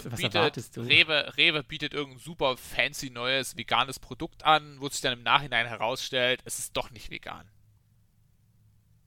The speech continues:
Speaker 2: Das
Speaker 1: Ist das
Speaker 2: könnte
Speaker 1: schon mal passiert?
Speaker 2: Ja, bestimmt.
Speaker 1: Ach so, das heißt jetzt aber nicht irgendwie basierend auf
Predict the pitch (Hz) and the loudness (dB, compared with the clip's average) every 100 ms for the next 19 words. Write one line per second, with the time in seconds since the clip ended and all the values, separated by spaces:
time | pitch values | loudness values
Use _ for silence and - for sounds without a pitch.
0 | _ _ _ 151 151 - 151 139 113 98 | _ _ _ -2 -2 -2 -2 0 0 -4
1 | 101 - 104 135 - - _ _ _ _ | -6 -6 -2 -2 -4 -14 _ _ _ _
2 | _ _ - - _ 110 - 98 95 113 | _ _ -20 -20 _ -20 -20 -20 -20 -20
3 | _ _ _ _ _ _ _ _ _ _ | _ _ _ _ _ _ _ _ _ _
4 | _ _ _ _ - 101 110 104 107 117 | _ _ _ _ -14 -8 -6 -4 -6 -6
5 | 113 113 113 135 113 107 95 113 110 - | -6 -4 -4 -4 -2 -2 -2 -2 -2 -2
6 | 113 - | -6 -6